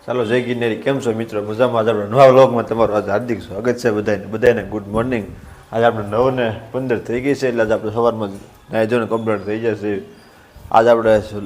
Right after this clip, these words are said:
વ્લોગ શું બનાવવાનું છે એને કોઈ જાતનું કાંઈ નક્કી નથી, પણ આજ તમે વ્લોગ સરસ મજાનો બનાવવાનો છે એ મને ખબર છે. નવા આવો તો ફટાફટ આપણા જોઈન્ટ વ્લોગમાં થઈ જાય. આજ સરસ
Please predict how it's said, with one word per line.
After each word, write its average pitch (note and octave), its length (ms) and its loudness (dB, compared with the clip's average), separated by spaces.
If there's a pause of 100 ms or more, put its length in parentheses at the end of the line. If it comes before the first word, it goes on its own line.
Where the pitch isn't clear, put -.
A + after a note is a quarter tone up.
વ્લોગ A2+ 220 4 (120)
શું C3+ 460 -8
બનાવવાનું B2+ 340 2
છે B2 120 0
એને A#2 100 -2
કોઈ A#2+ 220 -2
જાતનું A2 300 -6
કાંઈ G#2 140 -2
નક્કી G#2 280 -8
નથી, G#2+ 300 -10 (640)
પણ A#2 120 0
આજ A#2 140 4
તમે A#2 300 -6
વ્લોગ A2+ 280 2
સરસ B2 320 0
મજાનો A2 280 -4
બનાવવાનો A2 400 -4
છે A2 120 -4
એ A2 80 -2
મને G#2+ 220 -6
ખબર G#2 240 -4
છે. - 120 -4
નવા B2 260 4
આવો A#2+ 260 4
તો A2+ 220 -8
ફટાફટ A2+ 340 -4
આપણા G#2+ 280 0 (800)
જોઈન્ટ G#2 260 -4
વ્લોગમાં G#2+ 360 -2
થઈ G#2+ 160 -2
જાય. A#2 240 -4
આજ G2+ 160 2
સરસ A#2 260 -4